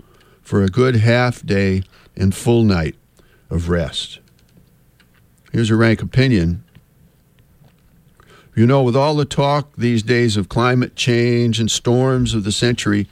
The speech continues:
we've gotten pretty worked up about the weather.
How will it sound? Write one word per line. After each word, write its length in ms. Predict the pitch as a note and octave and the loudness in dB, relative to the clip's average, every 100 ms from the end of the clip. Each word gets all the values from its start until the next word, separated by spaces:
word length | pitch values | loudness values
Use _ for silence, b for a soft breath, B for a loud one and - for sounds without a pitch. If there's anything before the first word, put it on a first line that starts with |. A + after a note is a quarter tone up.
| b b b b b b | b b b b b b
we've 180 | C3+ E3 | 0 2
gotten 240 | A3+ A#3 F#3+ | 2 -2 0
pretty 240 | G#3 F3+ | 2 2
worked 400 | D3 D3+ C#3+ - | 2 0 0 -2
up 220 | D3 - | -4 -4
about 400 | G2+ F2 G2 - | -6 -4 -4 -4
the 80 | F#2+ | -4
weather. 520 | G2 A#2+ A#2+ F2+ G2 | 0 0 0 0 -2